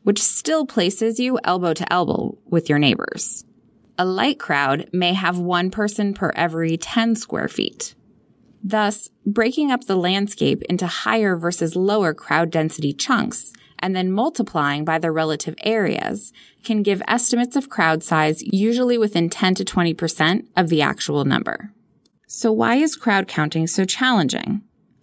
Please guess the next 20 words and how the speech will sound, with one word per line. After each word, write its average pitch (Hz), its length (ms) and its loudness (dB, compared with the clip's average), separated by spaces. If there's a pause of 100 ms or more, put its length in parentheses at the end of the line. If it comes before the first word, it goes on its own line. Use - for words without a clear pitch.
(160)
Although 226 300 2
the 330 100 0
Jacobs 208 460 2
method 165 280 2
is 156 140 2
fairly 160 340 2
simple 165 440 0
in 151 200 2
principle, 190 840 0
the 196 160 0
choices 240 500 0
made 185 300 2
in 185 180 0
the - 160 -2
execution 214 800 0
can 214 240 0
lead 180 220 0
to 180 160 2
varying 160 500 2
estimates. - 800 -2